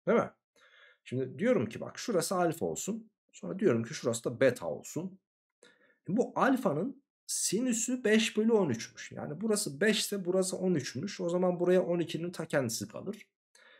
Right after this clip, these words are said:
Bu beta'nın da bak, beta'nın da kosinüsü üç bölü beşmiş. O zaman burası üçtür, burası beştir. Demek ki burası da dörtmüş gençler. Güzel. Şimdi devam ettirelim olayı. Bana kosinüs alfa lazımdı. Bak alfaya baktım, alfa burada.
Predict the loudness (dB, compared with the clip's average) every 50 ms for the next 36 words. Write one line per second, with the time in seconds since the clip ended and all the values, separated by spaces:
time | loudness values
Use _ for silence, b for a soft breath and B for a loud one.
0 | b b -4 -2 0 4 2 2 4 2 0 0 2 0 0 0 0 -2 -2 -6
1 | -8 -8 -2 0 0 0 0 -2 -2 -2 -2 -2 -2 -4 -6 -8 -10 _ _ _
2 | _ _ _ _ _ _ _ -2 2 4 4 4 2 0 2 0 2 0 0 -4
3 | -4 -2 -2 -2 -2 -2 -2 2 2 4 4 4 2 2 2 2 -2 -6 -8 -10
4 | -10 -10 -10 -12 -14 _ _ -8 -4 -2 0 2 2 2 2 2 2 2 2 2
5 | 0 -2 -4 -4 -4 -6 -6 -4 -4 -4 -4 -4 0 0 0 0 -2 -4 -2 -2
6 | -2 -2 -4 -4 -4 -6 -2 -2 -2 -2 -2 -4 -6 -10 -10 -4 -2 -2 -2 0
7 | -2 -6 -6 -2 0 0 0 0 -2 -10 -16 -16 -14 -12 -12 -12 -12 -14 -14 -14
8 | -16 -16 -16 _ _ _ _ _ _ _ _ _ _ _ _ -2 0 2 4 2
9 | 2 2 -6 -14 _ _ _ _ _ _ _ _ _ _ _ -10 -6 -6 -2 4
10 | 6 6 6 6 4 2 0 0 0 -4 -2 -2 -2 -2 -4 -6 -8 -8 -8 -10
11 | -10 -4 -2 0 2 2 0 2 0 0 0 0 -4 -4 -4 -2 2 2 2 2
12 | 0 -2 -2 -2 -2 -4 -6 -6 -8 -12 -12 -14 -6 -6 -8 -6 -4 0 0 0
13 | 0 2 2 4 4 4 4 4 0 0 -6 -6 -2 -2 -2 -2 0 0 0 0
14 | 0 -2 -2 -2 -6 -8 -8 -10